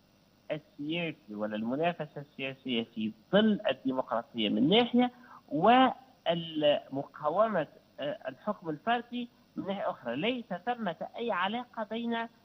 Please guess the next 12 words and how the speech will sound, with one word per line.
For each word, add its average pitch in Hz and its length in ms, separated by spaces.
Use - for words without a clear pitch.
الحالتين. 185 720
في 143 120
حالة 220 420
التعددية 175 960
الديمقراطية، 135 1040
حتى، - 280
حتى 120 300
لما 120 200
تكون 123 280
في 123 120
حالة - 320
انتقالية، 123 760